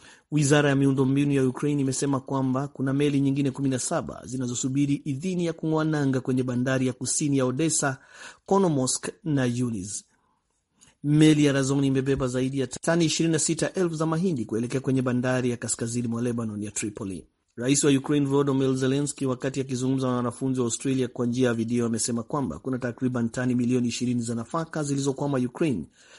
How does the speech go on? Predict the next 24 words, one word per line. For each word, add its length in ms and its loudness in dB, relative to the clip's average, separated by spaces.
kukiwa 320 0
na 60 2
matumaini 440 0
kwamba 280 0
hali 180 0
itabadilika 840 -2
kwa 140 -12
kuwa 240 -4
safari 600 -2
za 160 -2
meli 280 2
sasa 280 -4
zimeanza. 680 -8
China 320 4
Jumatano 540 0
imepiga 380 -2
marufuku 540 -4
uagizaji 500 -2
wa 60 0
matunda 420 -2
na 80 -2
samaki 400 -2
kutoka 300 -6
Taiwan, 540 -2